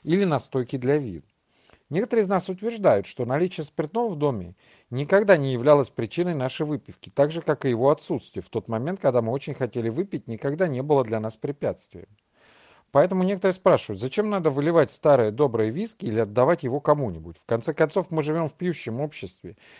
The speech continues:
и не можем навсегда избавиться от присутствия спиртных напитков. Держите дома запас спиртного на случай прихода гостей и не обращайте на него внимания в остальное время.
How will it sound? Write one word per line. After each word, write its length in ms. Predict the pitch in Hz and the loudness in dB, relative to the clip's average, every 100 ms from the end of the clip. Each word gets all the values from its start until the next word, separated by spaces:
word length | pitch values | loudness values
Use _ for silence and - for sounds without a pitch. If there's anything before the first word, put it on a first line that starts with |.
| - | -16
и 100 | - | -6
не 100 | 131 | -2
можем 300 | 139 170 190 | 0 2 2
навсегда 400 | 180 - 165 160 | 0 -2 0 4
избавиться 500 | 135 120 135 117 - | 2 2 0 0 -2
от 80 | 101 | -6
присутствия 480 | 110 104 156 - - | -6 -8 -8 -8 -10
спиртных 480 | - 117 98 120 - | -6 -8 -6 -10 -6
напитков. 560 | 127 - 98 - 87 | -8 -8 -16 -14 -14
Держите 380 | 95 127 180 202 | -6 -2 -2 -2
дома 240 | 202 202 170 | 0 2 4
запас 360 | 156 147 151 | 0 2 0
спиртного 440 | - 143 160 143 113 | 0 -4 0 0 0
на 140 | 110 | -2
случай 300 | - 131 - | -4 -6 -6
прихода 460 | - 131 - 117 107 | -6 -6 -2 -2 0
гостей 560 | 107 104 - 190 240 _ _ _ | -2 -4 -4 -4 -4 _ _ _
и 80 | 135 | -6
не 120 | 131 | -2
обращайте 520 | 131 123 123 185 196 170 | 0 2 2 2 0 -2
на 60 | |
него 220 | 151 147 | -2 -2
внимания 480 | 139 151 170 131 95 | -2 -2 -2 -2 -2
в 60 | 92 | -6
остальное 520 | - 113 110 156 165 | -4 -2 0 0 0
время. 500 | 147 107 87 82 80 | -2 -6 -6 -12 -18